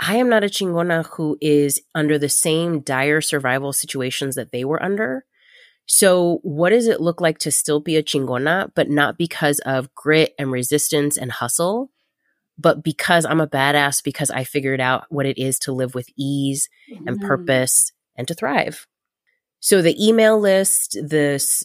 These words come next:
Speaker 1: Instagram community, the coaching groups, all of that is us in service of we honor the past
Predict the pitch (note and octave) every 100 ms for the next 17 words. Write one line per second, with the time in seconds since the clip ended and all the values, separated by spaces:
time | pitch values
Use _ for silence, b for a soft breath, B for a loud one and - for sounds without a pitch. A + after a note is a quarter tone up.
0 | - F#3+ G3+ F#3 F3+ F#3+ F3+ F3 E3+ E3+
1 | E3 D#3+ D#3+ D#3+ D3 C#3 C#3+ C3+ C3+ C3
2 | - F#3 F3 F3 D#3+ D#3+ - - D3+ F3+
3 | D#3+ D3+ - D3 - C3+ D3+ D3 D3+ -
4 | C#3+ C#3+ - B2+ B2+ B2+ C#3 D3 B2+ C3+
5 | F3+ G3 - A3+ B3+ C4+ - -